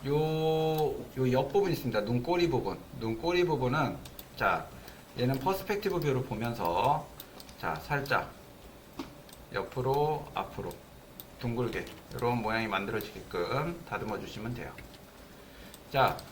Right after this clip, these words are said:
이렇게 해서 이제 얼굴, 이제 눈하고 코 부분이 어느 정도 나왔습니다. 어느 정도 나왔으니까, 자, 일단 이제 입술 모양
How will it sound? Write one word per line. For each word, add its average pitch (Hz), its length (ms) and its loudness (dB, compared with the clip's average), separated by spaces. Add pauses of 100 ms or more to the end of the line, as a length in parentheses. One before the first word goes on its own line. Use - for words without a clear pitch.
(160)
이렇게 170 200 2
해서 185 100 6
이제 160 160 6
얼굴, 165 560 8
이제 131 160 4
눈하고 160 500 2
코 190 220 2
부분이 170 240 2
어느 117 180 0
정도 123 220 0
나왔습니다. 95 680 2 (200)
어느 104 160 -6
정도 113 180 -2
나왔으니까, 104 880 2 (440)
자, 95 260 2 (140)
일단 147 460 4
이제 113 80 -2
입술 131 520 2
모양 127 300 4